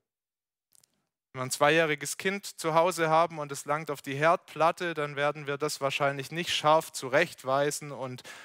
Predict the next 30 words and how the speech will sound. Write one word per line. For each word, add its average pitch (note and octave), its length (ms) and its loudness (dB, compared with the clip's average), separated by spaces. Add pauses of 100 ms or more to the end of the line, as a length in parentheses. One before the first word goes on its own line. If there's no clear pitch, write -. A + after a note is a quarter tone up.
sagen, C3+ 380 0
„Wie C3 80 -6
dumm G3+ 300 0
bist G3 320 0
du C#3 120 2
eigentlich?“, D3+ 800 0 (540)
sondern C#3 240 -6
wir C3 120 -6
werden D3 180 4
diesem C#3 240 -10
Kind C#3+ 180 -8
viel D#3+ 180 -2
Mitgefühl C#3+ 520 -4
entgegenbringen, G#2+ 760 -6
weil G#2+ 120 2
es - 100 -2
das B2 140 -2
einfach C3 320 0
noch B2 120 -6
nicht C3+ 160 -6
verstanden B2+ 640 0
hat. - 380 -8 (1300)
Aber A#2+ 160 -4
wenn B2+ 100 0
das C3 140 -2
dann C3 140 0
dein B2+ 120 2
sechzehnjähriger C3 720 2
Sohn C#3+ 280 -2
macht, D#3+ 500 -2